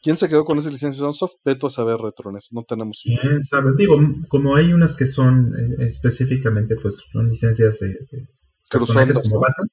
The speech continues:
Speaker 2: pues sí,
Speaker 1: Ujú.
Speaker 2: olvídalo. Gremlins es igual, ¿no? Olvídalo. Pero no sé quién tenga Journey to Sirius ahorita, si es que hay alguien que lo
Speaker 1: Que iba a ser Terminator.
Speaker 2: Exactamente, iba a ser Terminator originalmente, efectivamente.
Speaker 1: La, la última pregunta.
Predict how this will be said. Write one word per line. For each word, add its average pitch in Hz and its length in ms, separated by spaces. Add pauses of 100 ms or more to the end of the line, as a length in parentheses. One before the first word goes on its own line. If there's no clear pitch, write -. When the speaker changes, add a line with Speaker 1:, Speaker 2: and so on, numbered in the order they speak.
(140)
Speaker 2:
pues - 140
sí, 107 120
Speaker 1:
Ujú. 107 140
Speaker 2:
olvídalo. 107 380 (560)
Gremlins 131 360
es 117 100
igual, 117 320
¿no? 147 140
Olvídalo. 113 560
Pero 113 640
no 120 300
sé 170 220
quién 170 180
tenga 160 300
Journey 147 260
to - 100
Sirius 127 420
ahorita, 110 320
si 117 160
es 113 100
que 117 120
hay 110 100
alguien 110 280
que 107 80
lo 107 180 (260)
Speaker 1:
Que 143 100
iba 160 140
a - 40
ser 127 160
Terminator. 127 540 (1080)
Speaker 2:
Exactamente, 151 600
iba 127 400
a 147 40
ser 131 200
Terminator 110 560
originalmente, 117 640 (180)
efectivamente. 107 720 (680)
Speaker 1:
La, 110 420
la 120 120
última 123 540
pregunta. 110 720